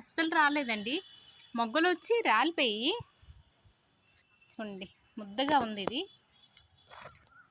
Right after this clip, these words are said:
చాలా బాగుంది. రేపటికి వీడుతుంది అనుకుంటున్నాను. రేపటికి ఇవ్వండి, ఇవి కూడా వీడుతాయి.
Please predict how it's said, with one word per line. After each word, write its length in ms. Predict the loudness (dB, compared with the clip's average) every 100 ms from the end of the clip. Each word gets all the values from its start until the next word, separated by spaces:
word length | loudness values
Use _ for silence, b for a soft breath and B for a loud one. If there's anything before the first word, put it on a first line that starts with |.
| _ -20 -20 _ -20 _ _ -14 -2
చాలా 180 | 0 4
బాగుంది. 360 | 6 6 4 -4 -4
రేపటికి 340 | -6 -6 -18 -10
వీడుతుంది 380 | -10 -8 -8 -8
అనుకుంటున్నాను. 540 | -10 -14 -10 -6 -6 -4 -4
రేపటికి 440 | -6 -10 -8 -8 -8 -10 -14 _ _ _ _ _ _ _ _ _ _ -20 _ _ _ _ _ _ -18
ఇవ్వండి, 340 | -14 -12 -12 -12
ఇవి 120 | -12 -12
కూడా 160 | -10 -10
వీడుతాయి. 540 | -10 -14 -12 -14 -10